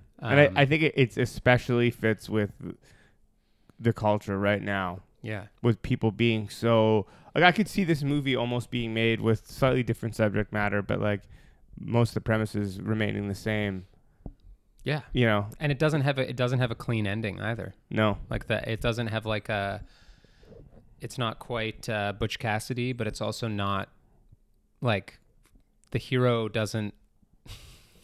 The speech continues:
Speaker 1: Yeah.
Speaker 2: You know what I mean? Like, it, it, it, it, it drives the point home because it doesn't end in a tidy, happy manner.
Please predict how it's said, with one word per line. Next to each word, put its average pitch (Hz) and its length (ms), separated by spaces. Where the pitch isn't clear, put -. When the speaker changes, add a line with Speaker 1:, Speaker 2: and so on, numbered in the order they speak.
Speaker 1:
Yeah. 107 400
Speaker 2:
You 151 100
know 170 60
what 185 80
I 185 60
mean? 160 220
Like, 156 180
it, 151 160
it, 143 260
it, 139 260
it, 131 220
it 147 200
drives 143 400
the 123 100
point 127 320
home 127 340
because 120 260
it 110 120
doesn't 117 300
end 107 340
in 98 160
a 95 40
tidy, 101 680
happy 107 380
manner. 95 440